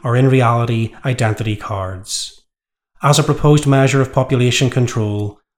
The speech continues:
like so many other policies, the further privatisation of the N H S,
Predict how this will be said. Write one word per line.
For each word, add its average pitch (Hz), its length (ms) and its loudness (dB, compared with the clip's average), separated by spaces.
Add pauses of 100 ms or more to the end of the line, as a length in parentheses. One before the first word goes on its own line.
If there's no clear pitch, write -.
like 127 220 0
so 151 140 2
many 135 220 4
other 131 180 2
policies, 113 880 -4 (280)
the 123 80 -2
further 135 300 2
privatisation 127 880 0
of 117 80 -2
the 117 120 0
N 113 120 0
H 117 240 -2
S, 104 580 -4